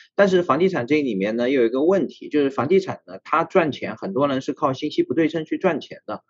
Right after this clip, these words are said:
就是比如说卖房子的人，对吧？就很容易出现，比如说卖房子给那种新来的华人，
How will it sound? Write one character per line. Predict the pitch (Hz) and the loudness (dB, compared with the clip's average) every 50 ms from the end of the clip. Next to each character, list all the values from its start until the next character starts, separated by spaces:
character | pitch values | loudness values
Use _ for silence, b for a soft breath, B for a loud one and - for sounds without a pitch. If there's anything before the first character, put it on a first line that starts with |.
| B B B B B - - | B B B B B -4 -2
就 | 139 | 0
是 | 127 127 117 | 0 0 0
比 | - 104 | 0 -2
如 | 101 110 | -4 -2
说 | 135 131 127 | -2 -2 0
卖 | 147 156 147 | 0 -2 -2
房 | - 101 95 95 | -2 -4 -6 -4
子 | 92 - | 0 2
的 | 107 - 135 | 2 2 0
人， | 127 135 - _ _ _ _ | -2 -8 -16 _ _ _ _
对 | - 117 | -2 0
吧？ | 107 98 98 - | 0 0 -2 0
就 | - 151 151 143 | 4 4 4 4
很 | - - 117 104 | 4 0 -4 -2
容 | 104 117 147 | -2 -2 0
易 | 160 143 | 0 0
出 | - - 151 | 0 0 0
现， | 139 156 135 117 | 0 0 -2 -2
比 | 92 98 | -2 -4
如 | 104 151 | -4 -2
说 | - 131 131 135 b b b b _ | -2 -2 -2 -2 b b b b _
卖 | - 147 147 139 | -2 0 0 0
房 | 120 117 107 113 | 0 0 -2 -2
子 | 107 135 131 | -2 -2 -2
给 | 101 104 98 | -2 -2 -2
那 | 113 127 113 | -2 -2 -2
种 | 113 101 101 101 | -2 -4 -4 -6
新 | - 151 147 | -6 -4 -4
来 | 135 117 117 | -2 -2 -2
的 | 107 107 101 | -2 -2 -4
华 | - 98 95 107 | -4 -4 -4 -4
人， | 117 104 95 101 | -4 -4 -6 -8